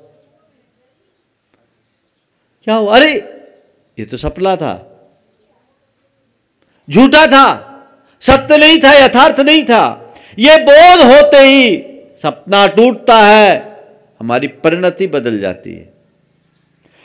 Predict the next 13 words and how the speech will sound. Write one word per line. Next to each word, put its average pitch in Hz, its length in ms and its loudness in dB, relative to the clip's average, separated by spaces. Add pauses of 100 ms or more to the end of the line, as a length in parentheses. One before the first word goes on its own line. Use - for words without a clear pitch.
(140)
एक 339 480 2
क्षण 302 340 -2
पूर्व 302 420 2
जो 285 280 4
व्यक्ति 285 400 2
भयानक 262 840 0
घबराया 302 460 4
हुआ 220 280 2
था, 107 340 -10 (2250)
अगले 117 300 -8
ही 165 140 -2
क्षण 175 260 -12
सहज। 170 640 -10